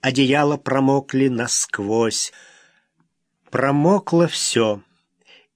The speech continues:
и только Мот в своем плаще, резиновых сапогах и зюйдвестке была хорошо защищена, хотя руки, лицо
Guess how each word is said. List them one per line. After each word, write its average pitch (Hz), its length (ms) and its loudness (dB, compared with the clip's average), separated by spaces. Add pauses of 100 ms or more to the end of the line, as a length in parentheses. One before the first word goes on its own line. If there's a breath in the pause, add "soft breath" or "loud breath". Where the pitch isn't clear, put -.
(120)
и 175 100 2
только 175 500 2
Мот 120 640 -2 (300 soft breath)
в - 60 -10
своем 139 360 2
плаще, 147 760 2
резиновых 127 640 0
сапогах 123 640 -2
и 120 60 2
зюйдвестке 117 1000 -4 (300 loud breath)
была 160 400 2
хорошо 143 600 -2
защищена, 107 920 -2 (440 loud breath)
хотя 165 540 2
руки, 143 560 2
лицо 123 720 0